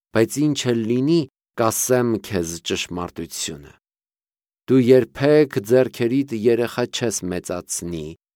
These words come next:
երբեք երեխա չի լինի քո գրկին։ Ինքը, արծաթաղեղ Աստվածն է զավակ պարգևել քո ամուսնուն։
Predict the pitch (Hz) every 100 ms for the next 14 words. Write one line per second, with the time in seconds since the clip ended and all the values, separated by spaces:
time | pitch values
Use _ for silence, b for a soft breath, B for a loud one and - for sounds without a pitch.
0 | _ - 139 131 - 151 151 131 135 135
1 | 123 131 135 - 117 120 139 131 113 -
2 | 104 95 92 87 87 - 85 73 69 -
3 | _ _ _ _ _ _ _ 117 123 135
4 | 127 - 107 95 78 - 110 - 120 117
5 | 120 107 120 131 123 117 - 123 120 135
6 | 131 104 104 92 107 104 104 - 107 98
7 | - 101 98 101 101 104 98 92 95 92
8 | - 98 95